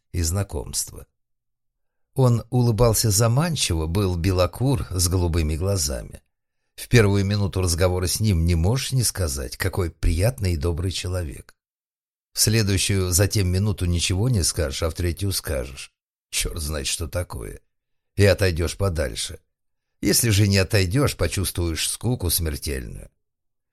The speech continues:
От него не дождёшься никакого живого или хоть даже заносчивого слова, какое можешь услышать почти от всякого, если коснёшься задирающего его предмета. У всякого есть свой задор.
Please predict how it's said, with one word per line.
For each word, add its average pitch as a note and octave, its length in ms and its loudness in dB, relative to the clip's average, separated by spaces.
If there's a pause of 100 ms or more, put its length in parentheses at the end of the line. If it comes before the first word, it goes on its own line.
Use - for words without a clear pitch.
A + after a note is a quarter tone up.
(360)
От G#2 160 4
него F3 260 0
не D#3 120 0
дождёшься A2 640 2
никакого F2 560 0
живого F2+ 480 0
или D#2 240 -2
хоть D#2 320 -4
даже E2 280 0
заносчивого E2+ 840 -2
слова, G#2 500 -2
какое E2 340 -4
можешь D#2+ 380 -4
услышать D#2+ 480 -6
почти - 340 -6
от D2 140 -4
всякого, E2+ 560 -4 (480)
если B2 280 2
коснёшься F#2+ 680 0
задирающего E2+ 800 0
его E2 320 -4
предмета. D#2+ 600 -6 (840)
У G#3+ 80 -2
всякого F3+ 460 2
есть F2 240 4
свой F2+ 220 2
задор. C#2+ 540 -2